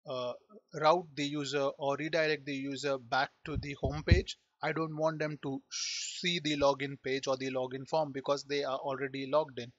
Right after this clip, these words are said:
Unless they are, uh, not logged in, we would not want to show him the, show them the login form. So as we know that the behavior subject will now have the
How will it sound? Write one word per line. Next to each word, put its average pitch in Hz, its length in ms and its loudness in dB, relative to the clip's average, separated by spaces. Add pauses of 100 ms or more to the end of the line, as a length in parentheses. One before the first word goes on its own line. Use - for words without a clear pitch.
(300)
Unless 170 400 2 (220)
they 156 160 0
are, 139 180 4 (480)
uh, 127 220 -2
not 170 320 2
logged 175 240 2
in, 196 100 2
we 151 140 0
would 151 160 -2
not 151 180 2
want 143 180 0
to 147 80 -4
show 147 300 0
him 143 200 -2
the, 139 220 -6
show 160 220 4
them 151 220 -4
the 143 260 -4
login 139 420 0 (140)
form. 120 300 -2 (1200)
So 175 580 0
as 151 200 0
we 160 100 -4
know 175 220 0
that 139 180 0
the 143 80 0
behavior 156 460 -2
subject 151 520 -2
will 139 160 0
now 135 220 -2
have 139 240 0
the 135 140 -6